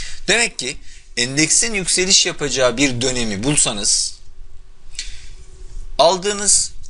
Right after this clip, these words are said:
her beş hisse senedinden dördü zaten yükseliyor olacak. Öbür tarafa gelelim. Endeksin düştüğü dönemlerde hisselerin yüzde altmış altmış beşi ortalama düşer.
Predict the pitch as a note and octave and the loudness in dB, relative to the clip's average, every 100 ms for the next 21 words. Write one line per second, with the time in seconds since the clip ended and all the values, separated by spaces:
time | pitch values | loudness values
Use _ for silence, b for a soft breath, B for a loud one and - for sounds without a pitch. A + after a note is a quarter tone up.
0 | - - F#3 G3 C3 A3+ G3 D3+ - C#3 | -8 2 4 4 2 2 4 2 2 0
1 | A#2 C3 A2 G2+ G2 F#2+ G2+ D3 F3+ C#3 | 0 -2 -4 -4 -2 -2 0 2 2 2
2 | D3+ - F#3 E3 D#3 E3+ D3+ - B2 G#2+ | -4 2 4 4 2 0 0 0 0 0
3 | G2+ F2 E2+ - - - - - - - | -2 0 -2 -2 -4 -12 -14 -14 -10 -8
4 | B B B B C3+ A3 - - G3 B2 | B B B B 4 6 8 8 6 -2
5 | G#2+ F#2 F2 - - - - - - - | -4 -4 -6 -6 -10 -12 -14 -6 -4 -4
6 | - - - - A#2 A#2 - F#3 F#3 E3+ | -8 -10 -6 -4 0 2 2 2 4 2
7 | - F3+ E3+ D3+ A2 G2+ G2 G2 C#3 - | 2 -2 -2 -2 -2 -2 -2 0 2 4
8 | D#3+ C#3+ A#2+ C3+ - B B - C#3 - | 4 2 0 -2 -4 B B 0 2 4
9 | F#3+ F3+ - - C3 - - - G2+ - | 4 2 2 2 2 0 -2 2 2 2
10 | C3 - A2+ G#2 C#3+ F3 - C3 F2 - | 0 2 2 2 2 2 4 4 2 0
11 | - | -2